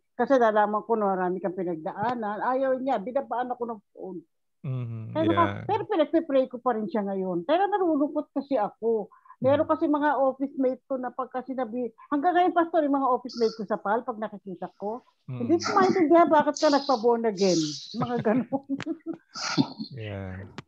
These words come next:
Speaker 2: Yeah.
Speaker 1: Yeah.
Speaker 2: Somehow
Speaker 1: So
Speaker 2: kasi dapat we, uh, we, we represent God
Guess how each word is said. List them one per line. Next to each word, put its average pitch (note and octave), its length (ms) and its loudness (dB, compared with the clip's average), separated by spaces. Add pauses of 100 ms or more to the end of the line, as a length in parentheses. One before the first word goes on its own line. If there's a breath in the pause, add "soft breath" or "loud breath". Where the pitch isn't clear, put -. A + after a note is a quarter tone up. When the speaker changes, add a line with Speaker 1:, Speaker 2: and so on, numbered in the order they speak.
(120)
Speaker 2:
Yeah. G#2+ 180 -6
Speaker 1:
Yeah. - 20 -4
Speaker 2:
Somehow D3 520 2
Speaker 1:
So - 80 -2
Speaker 2:
kasi - 260 0
dapat B2 500 0
we, A#2 360 -4 (960 soft breath)
uh, A2 400 0
we, B2 400 0
we A#2+ 200 2
represent A#2 680 0
God G2 400 2